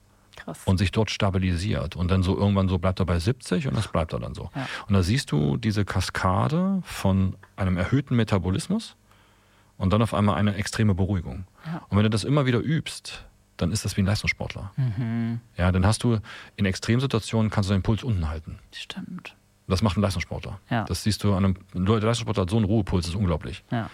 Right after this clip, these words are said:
Speaker 2: So, warum? Weil er über Leistung gelernt hat, ich muss einen ruhigen Puls haben, um Energie zu sparen.
Speaker 1: Voll.
Speaker 2: So, und so ist das auch bei dem, das kannst du im Eisbad in zwei Minuten trainieren.
Speaker 1: Spannend.
Speaker 2: Und,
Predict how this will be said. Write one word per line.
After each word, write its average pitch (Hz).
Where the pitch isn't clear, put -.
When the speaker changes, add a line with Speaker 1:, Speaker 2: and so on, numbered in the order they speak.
Speaker 2:
So, 85
warum? 101
Weil 98
er 98
über 92
Leistung 101
gelernt 95
hat, 107
ich 82
muss 104
einen 92
ruhigen 98
Puls 120
haben, 98
um 85
Energie 87
zu -
sparen. -
Speaker 1:
Voll. 120
Speaker 2:
So, 71
und 90
so 113
ist 131
das 107
auch 107
bei 107
dem, 107
das -
kannst 98
du 101
im -
Eisbad 101
in 98
zwei 98
Minuten 85
trainieren. 73
Speaker 1:
Spannend. -
Speaker 2:
Und, 98